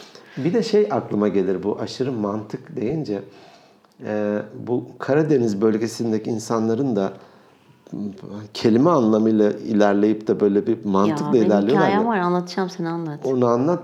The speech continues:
Speaker 1: ben de bir tane örnek vereceğim. Yaşadığım bir örneği.
Speaker 2: Hı hı.
Speaker 1: Hatta bu örneği paylaştığımda birisi de benden de şöyle bir örnek diye başka bir örnek paylaşmıştım. Ee, İstanbul'da bir yerde, e, bir arkadaşla yemek yiyeceğiz. Ne yiyelim? Baktık, köfte yiyelim.
Speaker 2: Hı hı.
Speaker 1: Ee, şeyde,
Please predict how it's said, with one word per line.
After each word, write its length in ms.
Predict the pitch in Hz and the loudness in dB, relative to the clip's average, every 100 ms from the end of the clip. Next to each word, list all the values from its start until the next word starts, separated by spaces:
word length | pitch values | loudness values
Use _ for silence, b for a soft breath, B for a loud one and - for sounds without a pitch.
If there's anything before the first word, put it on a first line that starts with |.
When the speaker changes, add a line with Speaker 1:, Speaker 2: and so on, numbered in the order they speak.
| 123 | 0
Speaker 1:
ben 180 | 120 127 | 0 0
de 80 | |
bir 80 | 123 | 0
tane 240 | 127 120 120 | -2 0 0
örnek 320 | 117 156 160 | 0 0 0
vereceğim. 300 | 110 92 92 | 0 2 0
Yaşadığım 540 | 101 - - 143 156 | 0 0 0 0 0
bir 100 | 117 | 0
örneği. 300 | 101 95 139 | 0 -2 -2
Speaker 2:
Hı 40 | 190 208 | -2 -2
hı. 80 | 233 | -4
Speaker 1:
Hatta 420 | - 107 151 123 110 | -6 -2 -2 0 2
bu 80 | 131 | 2
örneği 300 | 135 139 135 | 4 0 0
paylaştığımda 600 | 127 127 135 - 175 139 | 0 0 -2 -2 -2 -2
birisi 260 | 131 131 | -4 -4
de 140 | 170 139 | -4 0
benden 380 | 131 131 143 151 | 0 0 -2 -2
de 60 | |
şöyle 300 | 131 135 123 | -2 -2 0
bir 40 | 117 | 0
örnek 380 | 117 131 139 | 0 -2 -4
diye 100 | 123 | -4
başka 300 | 107 107 - | -4 -4 -4
bir 40 | 131 | -4
örnek 240 | 117 123 | -2 -4
paylaşmıştım. 580 | 123 95 101 - - 190 - B B B B B - | -4 -4 -8 -12 -10 -10 -10 B B B B B -2
Ee, 240 | 131 131 - - - | 0 0 -2 -10 -8
İstanbul'da 580 | 147 - 165 147 131 120 | -6 2 4 4 2 4
bir 60 | 135 | 4
yerde, 420 | 120 117 123 123 151 139 127 - - | 4 2 2 0 0 -2 -2 -4 -4
e, 60 | 135 | 0
bir 40 | |
arkadaşla 460 | 117 110 120 - 123 | 0 0 -4 -2 -2
yemek 320 | 120 131 127 | 0 0 -2
yiyeceğiz. 360 | 110 156 214 - | -4 -4 -4 -4
Ne 160 | 185 | -2
yiyelim? 360 | 151 120 110 131 | 2 2 0 0
Baktık, 360 | 113 - 214 | -2 -4 -8
köfte 340 | - 190 - 143 | -2 -2 0 2
yiyelim. 300 | 104 107 196 - | 2 0 -4 -6
Speaker 2:
Hı 60 | 185 | -2
hı. 200 | 190 190 190 | -2 -4 -4
Speaker 1:
Ee, 300 | 156 139 - | -2 -2 -4
şeyde, 440 | 127 156 147 135 | -2 2 2 2